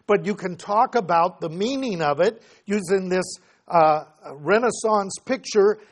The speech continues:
and then talk about something that is more Hebraic. Now, there is a, uh, item that I'd like to recommend to you. The Messianic Jewish Family Bible that's just come out has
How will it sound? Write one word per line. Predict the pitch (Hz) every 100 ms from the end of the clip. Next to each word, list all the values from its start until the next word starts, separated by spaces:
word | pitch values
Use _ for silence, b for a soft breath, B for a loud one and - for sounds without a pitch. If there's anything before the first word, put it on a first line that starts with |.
| B
and | 202 190
then | 220 214
talk | - 208 226
about | 226 180 180 185 -
something | - 202 202 202 190
that | 175 180 180
is | 170 175 180 170 - b b -
more | 160 185 185 185 180 - -
Hebraic. | 185 139 175 185 139 107 -
Now, | 160 135 110 -
there | 151 160
is | 202 214 - 160
a, | 156 156 - b b b
uh, | 139 139 135 -
item | 156 170 170 160
that | 160 160 _
I'd | 147 151 156
like | 160 165
to | - 151
recommend | 139 151 156 165 233 226 -
to | 170
you. | 151 151 156 b b b b
The | 170 165 160 - _ _ _ _ _ _ _ _
Messianic | 160 185 190 196 185 175 175
Jewish | 135 185 185 170 - -
Family | 202 208 214 196 165
Bible | 147 143 151 175
that's | 143 139 - 127
just | 113 180 - -
come | 180 160
out | 135 127 151 _ b b b
has | 165 160